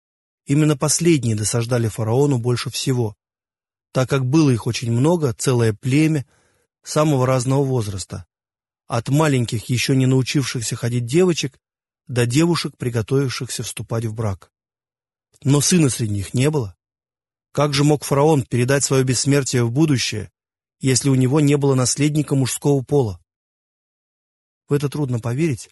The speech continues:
но Лостра выглядела свежей и отдохнувшей, как роза пустыни в моём саду, хотя спала она, как и я, не больше часа или двух. Даже в столь блистательном собрании красивых женщин,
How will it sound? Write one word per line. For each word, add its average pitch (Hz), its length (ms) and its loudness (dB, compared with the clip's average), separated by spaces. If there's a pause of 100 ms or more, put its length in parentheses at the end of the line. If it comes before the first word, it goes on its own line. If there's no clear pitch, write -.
(680)
но 123 100 0
Лостра 131 440 0
выглядела 135 440 -4
свежей 165 460 -2
и - 80 -12
отдохнувшей, 143 720 -4
как - 200 -10
роза 151 240 -2
пустыни 131 540 -6
в - 20 -4
моём 101 300 -4
саду, 113 400 -6 (760)
хотя 117 280 -2
спала 135 400 0
она, 156 180 0
как 120 220 -8
и - 20 -2
я, 127 200 0
не 135 120 0
больше 123 300 -4
часа 107 400 -8
или 120 120 -6
двух. 120 380 -10 (1300)
Даже 131 300 0
в - 40 -4
столь 139 180 -2
блистательном 131 640 -4
собрании 123 520 -2
красивых 110 580 -4
женщин, 117 540 -4